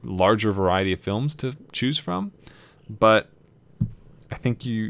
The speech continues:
you just gotta recognize that most of the stuff on the Criterion Channel, you're just not gonna find anywhere else. So that's kind of the advantage that it has. That's kind of the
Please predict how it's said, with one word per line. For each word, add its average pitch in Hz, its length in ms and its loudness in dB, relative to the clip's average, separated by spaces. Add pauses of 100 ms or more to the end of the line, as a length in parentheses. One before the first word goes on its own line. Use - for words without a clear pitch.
you 110 60 -12
just 113 240 -4
gotta 104 180 4
recognize 98 760 -2
that 90 200 -2 (1400)
most 180 280 2
of - 40 -14
the 233 100 0
stuff 170 240 4
on 151 80 4
the 143 60 4
Criterion 147 400 2
Channel, 113 300 0
you're 120 120 2
just 185 200 -2
not 170 160 -2
gonna 170 120 -2
find 127 360 -2
anywhere 65 260 -8
else. - 380 -12 (340)
So 101 520 0 (1500)
that's 101 180 -4
kind 120 220 0
of 110 100 0
the 107 140 4
advantage 90 500 -2
that - 140 -6
it 95 80 -8
has. - 340 -14
That's - 220 -14
kind 95 200 -10
of 92 60 -6
the 90 200 -6